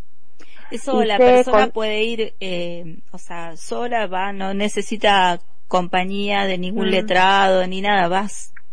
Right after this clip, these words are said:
Speaker 1: eh, al
Speaker 2: Exacto.
Speaker 1: registro civil y esa es la presentación.
Speaker 2: Sí, sí, sí, y ¿sabes qué dice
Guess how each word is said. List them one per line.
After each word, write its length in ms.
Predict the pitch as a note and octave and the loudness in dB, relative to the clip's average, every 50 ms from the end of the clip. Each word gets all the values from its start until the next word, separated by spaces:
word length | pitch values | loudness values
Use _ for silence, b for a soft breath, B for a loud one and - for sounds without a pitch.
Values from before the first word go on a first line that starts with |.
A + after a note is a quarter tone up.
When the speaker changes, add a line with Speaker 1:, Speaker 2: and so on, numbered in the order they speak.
| - - | -6 -4
Speaker 1:
eh, 220 | - F#3+ F3+ F3 F3 | -2 0 2 4 4
al 120 | F3 E3 | 4 2
Speaker 2:
Exacto. 100 | E3 F3+ | 2 0
Speaker 1:
registro 320 | D#3 - A3 - - A3 G#3+ | 0 0 0 -2 0 0 0
civil 320 | - A3+ G#3+ A#3 B3 B3 | 2 2 2 2 4 4
y 80 | C4+ B3+ | 4 2
esa 200 | A3+ A3+ - G#3+ | 2 2 2 2
es 60 | G#3 | 2
la 100 | G#3 G3 | 2 2
presentación. 600 | G3+ G3 F#3+ - G3 F#3+ G3 F#3+ - A#3+ G#3 F#3+ b b b b b b b b b b - | 0 -2 -2 -2 -2 -2 -2 -2 0 0 -2 0 b b b b b b b b b b -2
Speaker 2:
Sí, 240 | - D4+ D4 C#4+ C#4 - - | 0 0 0 0 -2 -4 -2
sí, 160 | D4 C#4+ - | -2 -2 0
sí, 240 | - C#4+ C#4 - - - | 0 -2 -2 -2 -2 0
y 100 | A3+ A3+ | -2 0
¿sabes 220 | - - B3+ C4 - | 2 2 0 2 2
qué 100 | - C#4+ | 2 2
dice 480 | C#4+ C#4+ - - C4 B3+ B3 A#3+ G#3 | 2 2 2 4 4 6 6 4 2